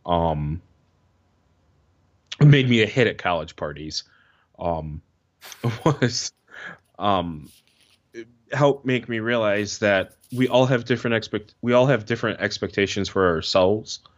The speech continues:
and those different expectations are, cou-, you know, of courage or bravery or whatever we would label that are, are different for e-, each, they're individual to us, and that they're different for,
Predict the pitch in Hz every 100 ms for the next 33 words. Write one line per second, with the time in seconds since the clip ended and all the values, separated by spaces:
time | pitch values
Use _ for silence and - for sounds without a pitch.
0 | _ - _ - - _ - 107 101 95
1 | - _ - 117 113 113 120 104 110 107
2 | 107 104 110 107 107 95 80 90 90 87
3 | _ _ - - - - - 101 85 71
4 | 85 85 95 110 98 - - 117 104 95
5 | 90 - 95 95 78 - 104 104 107 104
6 | 98 95 85 90 - - - _ - 98
7 | 92 87 110 110 107 107 107 98 98 107
8 | 104 92 90 87 85 - 104 107 92 123
9 | 123 120 104 - - 107 98 95 117 135
10 | - 131 139 - - 123 120 127 127 113
11 | 117 110 101 - - 104 92 87 - -
12 | - - - - 107 101 95 101 104 98
13 | 98 113 117 104 95 - - - 95 90
14 | 87 87